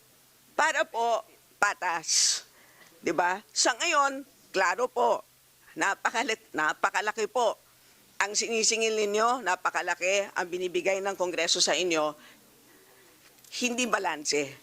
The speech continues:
Di ba? So, let's try to, buti nga po, mabait pa nga yung proposal ko, let's start at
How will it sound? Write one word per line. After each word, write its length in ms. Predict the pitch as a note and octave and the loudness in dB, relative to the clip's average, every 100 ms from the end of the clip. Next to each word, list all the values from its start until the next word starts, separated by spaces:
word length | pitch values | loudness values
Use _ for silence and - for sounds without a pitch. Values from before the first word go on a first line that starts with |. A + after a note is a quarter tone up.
| - _ _ _ _ _ | -20 _ _ _ _ _
Di 80 | E3+ | -2
ba? 160 | D3 D3 | 0 0
So, 320 | - G3+ F#3+ - _ - _ _ D3+ | 2 0 -2 -10 _ -20 _ _ -4
let's 240 | A3 - | 0 2
try 320 | A3 A3+ A#3+ - | 4 2 0 -4
to, 240 | A3+ G#3 - D3+ | -6 -6 -8 -2
buti 240 | G3+ G#3+ | -2 0
nga 160 | A#3 G#3 | 2 2
po, 320 | - C#4+ B3+ - _ _ _ _ - - _ _ E3 | 2 0 0 -8 _ _ _ _ -20 -20 _ _ -4
mabait 320 | D#3+ F3+ - | 0 -2 -2
pa 100 | G#3+ | -4
nga 140 | A#3+ A#3+ | 0 0
yung 140 | C#4 | 0
proposal 560 | G#3+ - G3+ G3 - C#4 | 0 0 0 2 0 0
ko, 100 | A3+ | -2
let's 160 | F#3+ - | 0 0
start 320 | - F3+ F3 | 0 0 -2
at 160 | E3+ | -6